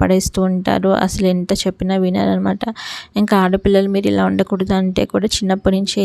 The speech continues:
ఎందుకు వాళ్ళకి అని అంటారు. చిన్నప్పటి నుంచే నేర్పించకపోతే ఇంకెప్పుడు నేర్పిస్తాము? వాళ్ళకి చిన్నప్పటి నుంచి చెప్తేనే అర్థమవుతుంది. అందుకే కంపల్సరీగా చెప్తాను, చెత్త ఏదైనా ఉంటే పేపర్ ఉంటే డస్ట్‌బిన్‌లో వేయండి అంటే పెద్ద పాప వింటుంది, కానీ చిన్నామెడ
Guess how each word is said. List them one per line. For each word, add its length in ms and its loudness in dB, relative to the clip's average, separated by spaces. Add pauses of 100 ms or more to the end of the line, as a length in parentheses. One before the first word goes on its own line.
ఎందుకు 220 -2 (100)
వాళ్ళకి 380 0
అని 180 0
అంటారు. 280 -2 (100)
చిన్నప్పటి 340 -2
నుంచే 260 -2
నేర్పించకపోతే 640 0 (120)
ఇంకెప్పుడు 340 0
నేర్పిస్తాము? 640 -2 (560)
వాళ్ళకి 260 4
చిన్నప్పటి 360 0
నుంచి 160 0
చెప్తేనే 440 0
అర్థమవుతుంది. 640 0
అందుకే 220 2 (100)
కంపల్సరీగా 640 2
చెప్తాను, 380 0 (120)
చెత్త 220 0 (560)
ఏదైనా 340 2
ఉంటే 240 -2
పేపర్ 280 2
ఉంటే 200 0
డస్ట్‌బిన్‌లో 640 2
వేయండి 320 2
అంటే 220 -4
పెద్ద 140 -2 (120)
పాప 160 2 (120)
వింటుంది, 440 0
కానీ 200 2 (460)
చిన్నామెడ 400 4